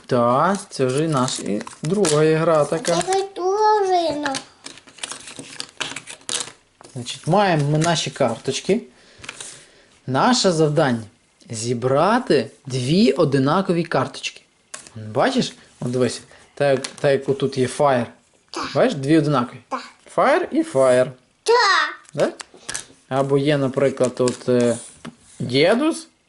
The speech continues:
Speaker 1: Це якийсь пістолет з, з помагатора, да? Бачиш, вони не похожі, так? Коли ми зараз, значить, коли ми будемо перевертати,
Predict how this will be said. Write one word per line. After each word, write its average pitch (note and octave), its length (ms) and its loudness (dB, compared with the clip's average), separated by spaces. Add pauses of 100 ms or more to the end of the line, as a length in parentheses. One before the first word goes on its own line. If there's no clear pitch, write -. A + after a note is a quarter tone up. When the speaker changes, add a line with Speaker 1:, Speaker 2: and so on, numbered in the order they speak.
(640)
Speaker 1:
Це - 160 -4
якийсь F#3 380 -2
пістолет F#3 580 2
з, - 80 -10 (120)
з D3 120 -6
помагатора, D#3+ 760 2
да? F#3 140 2 (1040)
Бачиш, C4 220 2
вони D3+ 280 2
не A3 120 4
похожі, B2+ 520 0 (260)
так? G#3 200 -2 (480)
Коли D3 300 2
ми D#3+ 120 0
зараз, D#3 400 0 (100)
значить, D3+ 280 -2
коли D#3 180 4
ми F3 100 2
будемо D3+ 260 0
перевертати, B2 920 0